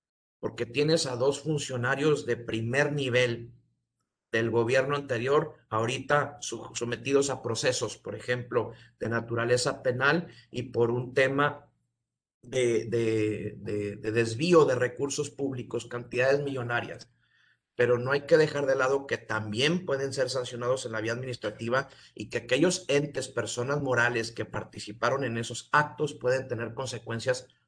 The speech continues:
fatales. La tienda departamental que te platico, que termina por concluir en Estados Unidos por los actos de corrupción que cometió en México,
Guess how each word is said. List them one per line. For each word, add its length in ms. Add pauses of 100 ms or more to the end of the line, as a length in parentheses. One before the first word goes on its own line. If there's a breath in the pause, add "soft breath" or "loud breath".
fatales. 760 (680)
La 180
tienda 300
departamental 1080
que 100
te 180
platico, 640
que 120
termina 640
por 200
concluir 920 (720)
en 240
Estados 580
Unidos 340
por 200
los 200
actos 320
de 140
corrupción 640
que 160
cometió 420
en 80
México, 480